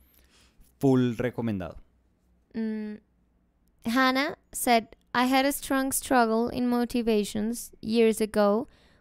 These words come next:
Speaker 2: with drawing and painting and didn't know what to do to go forward.
Speaker 1: Mm-hmm.
Speaker 2: until I was introduced to football and Liverpool, and wow, couldn't stop drawing since.
Speaker 1: <gasps>
Speaker 2: That's amazing.
Speaker 1: Miracle. I'm telling you,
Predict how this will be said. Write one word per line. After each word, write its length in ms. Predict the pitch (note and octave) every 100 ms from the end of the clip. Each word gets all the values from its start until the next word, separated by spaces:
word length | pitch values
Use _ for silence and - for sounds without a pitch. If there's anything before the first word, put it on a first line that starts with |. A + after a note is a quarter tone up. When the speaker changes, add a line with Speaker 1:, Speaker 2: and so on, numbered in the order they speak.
| _
Speaker 2:
with 160 | B3 G#3+
drawing 440 | A#3 A#3 A#3 B3+
and 160 | C4 C4
painting 500 | B3+ G#3+ G#3+ B3 C4
and 160 | A#3+ A#3
didn't 300 | A#3+ A3+ A3+
know 180 | A3+ A3+
what 240 | A3+ A3+
to 100 | A#3
do 320 | G#3 A#3 C4+ - _ _ _ _ _
to 140 | - B3+
go 260 | A3+ A3
forward. 580 | G#3 G#3+ G3 F3 F3 - - _ _ -
Speaker 1:
Mm-hmm. 80 |
Speaker 2:
until 280 | G#3+ G#3+ B3
I 100 | A#3
was 240 | A#3 A#3 A#3
introduced 560 | B3 A3+ A#3+ A#3+ A#3+ -
to 100 | A#3+
football 580 | - A#3 G#3+ A#3+ C#4+ -
and 200 | A#3+ A#3
Liverpool, 580 | A3+ A3 A#3 C4 C#4+ -
and 240 | A#3 G#3+
wow, 360 | G3+ F#3 F3+ - _
couldn't 300 | - A#3+ A3+
stop 340 | A3 - A3 G#3+
drawing 420 | A3 G#3 G3+ G3+
since. 500 | - F#3+ F3+ F3+ - -
Speaker 1:
<gasps> 1120 | G3+ B3+ C4+ B3+ E4+ - - _ _ _ -
Speaker 2:
That's 260 | A#3 A#3+
amazing. 600 | B3 B3 C4 F#4 D#4 A3+ E3 B2+
Speaker 1:
Miracle. 800 | D3 F#3 G#3 D#3+ - C#3 B2 G#2 F2 -
I'm 160 | C3 C#3
telling 400 | D#3 E3+ B3+ D3+
you, 260 | A2 G2+